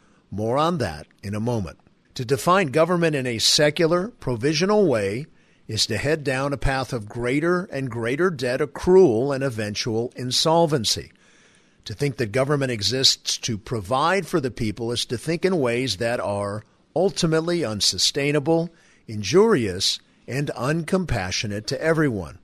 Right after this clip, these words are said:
With this overarching biblical understanding of government in focus, let us examine some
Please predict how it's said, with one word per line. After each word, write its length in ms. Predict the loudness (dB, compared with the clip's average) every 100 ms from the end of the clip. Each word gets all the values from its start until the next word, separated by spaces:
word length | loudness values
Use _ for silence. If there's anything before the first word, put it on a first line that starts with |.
| _
With 180 | -2 2
this 180 | 4 6
overarching 800 | 6 8 6 6 0 0 0 2
biblical 520 | 2 2 4 4 2
understanding 640 | 0 0 2 2 0 0
of 160 | -2 2
government 400 | 2 2 0 -2
in 120 | -4
focus, 720 | 2 4 4 2 -2 -2 -4 _ _ _ _
let 280 | -4 -2 0
us 280 | 0 0 0 -2
examine 640 | -2 -2 -2 -4 -4 -2
some 380 | -2 -2 -2 -6